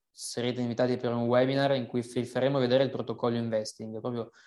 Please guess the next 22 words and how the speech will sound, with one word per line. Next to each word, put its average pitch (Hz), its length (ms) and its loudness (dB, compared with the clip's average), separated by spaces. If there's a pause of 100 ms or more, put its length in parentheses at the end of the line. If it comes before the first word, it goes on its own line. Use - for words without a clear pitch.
(240)
un 120 120 -4
percorso 135 640 6
che 127 140 -2
vi 117 120 0
farà 117 280 0
pianificare 117 640 2
le 120 80 2
vostre 117 300 -2
finanze 156 800 0
e 127 140 -4
capire 139 460 0
come 127 140 -4
investire 131 840 0
al 123 180 -6
meglio 127 400 -2
il 123 40 -2
vostro 120 320 -4
denaro 131 340 2
per 139 100 -4
raggiungere 117 440 -2
gli 113 60 -4
obiettivi. 113 560 -8